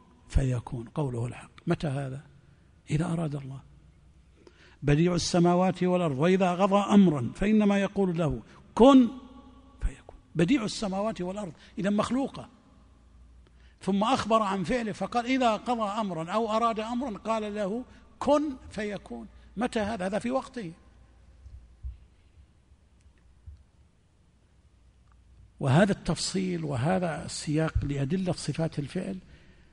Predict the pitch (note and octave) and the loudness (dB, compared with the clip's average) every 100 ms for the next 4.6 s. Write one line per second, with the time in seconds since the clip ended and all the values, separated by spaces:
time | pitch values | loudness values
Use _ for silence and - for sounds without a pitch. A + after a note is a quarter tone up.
0 | _ _ _ _ - _ - _ _ _ | _ _ _ _ -20 _ -20 _ _ _
1 | _ _ _ - D3 A3 G#3 F#3 E3 D3+ | _ _ _ -4 2 4 4 2 0 0
2 | D3+ C#3 D#3 - C#3+ - F#3+ G3+ G3 E3+ | 0 -2 -4 -6 -10 -6 -6 -4 -4 -6
3 | F3+ F3+ - - D3+ C3+ A#2+ - A#2+ A2+ | -6 -10 -10 -8 -6 -6 -10 -10 -8 -8
4 | A#2 - D3 A#2 G#2 | -8 -2 0 0 -8